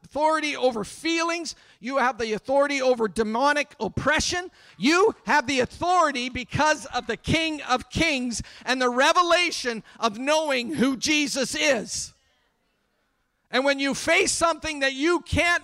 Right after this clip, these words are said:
understand, that is the moment you pull out the key and you say, "Jesus, you're the Son of the living God, and you are alive today,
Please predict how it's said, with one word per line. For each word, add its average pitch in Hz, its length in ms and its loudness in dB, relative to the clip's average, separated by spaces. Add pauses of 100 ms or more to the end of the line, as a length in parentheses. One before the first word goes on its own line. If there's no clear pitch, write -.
(120)
understand, 277 880 -2 (260)
that 311 420 2
is 302 220 -4
the 294 120 2
moment 294 520 0
you 262 100 -6
pull 330 260 -2
out 311 200 0
the 277 80 -6
key 330 420 0
and 262 140 -4
you 269 100 -6
say, 262 260 0
"Jesus, 320 600 -2 (240)
you're 320 240 4
the 311 120 -2
Son 381 460 0
of 349 140 0
the 311 80 2
living 320 320 -2
God, 262 420 4 (260)
and 277 220 -2
you 359 160 4
are 339 220 6
alive 330 580 4
today, 285 560 2